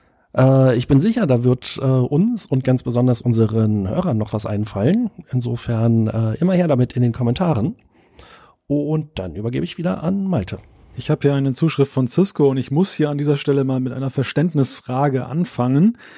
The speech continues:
Speaker 2: Denn er schreibt, ich bin seit Podcast fünfzig dabei und habe mir beim Gassi-Gehen bereits alle alten Folgen ebenfalls reingezogen. Da stellte sie mich mir natürlich erstmal die Frage, wer ist da mit wem Gassi gegangen? <laughs> Oder um es mit Jeopardy zu sagen,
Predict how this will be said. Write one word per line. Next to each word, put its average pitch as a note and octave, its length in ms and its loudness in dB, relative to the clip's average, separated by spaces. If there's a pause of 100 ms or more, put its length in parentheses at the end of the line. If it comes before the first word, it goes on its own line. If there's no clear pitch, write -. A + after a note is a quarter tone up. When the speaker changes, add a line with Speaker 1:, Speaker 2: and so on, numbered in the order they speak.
(400)
Speaker 2:
Denn C#3 140 2
er C#3+ 100 2
schreibt, C#3 420 -4
ich C#3 140 -8
bin D#3+ 160 0
seit C#3+ 240 -2
Podcast C3+ 540 -2
fünfzig F#3 400 0
dabei C#3+ 440 0
und C#3 160 -6
habe C#3 220 2
mir C#3 160 2
beim B2 220 -2
Gassi-Gehen C3+ 640 0
bereits C3 560 -6 (320)
alle F3+ 240 2
alten D3+ 300 -2
Folgen D#3+ 280 2
ebenfalls D3+ 560 0
reingezogen. B2 560 -2
Da A#2+ 100 0
stellte C#3+ 300 2
sie B2+ 160 -2
mich C3 140 -4
mir C#3+ 180 2
natürlich C#3+ 360 -2
erstmal C#3 180 0
die C3+ 80 0
Frage, C#3 400 -2
wer C#3 100 2
ist C#3+ 100 -2
da C#3+ 60 2
mit B2 160 2
wem D3+ 160 4
Gassi C3 320 -2
gegangen? B2+ 440 0
<laughs> - 1200 -4
Oder D3+ 200 4
um D3 80 4
es C#3 100 2
mit C#3+ 160 2
Jeopardy D3 360 2
zu D3 120 -4
sagen, C3+ 340 0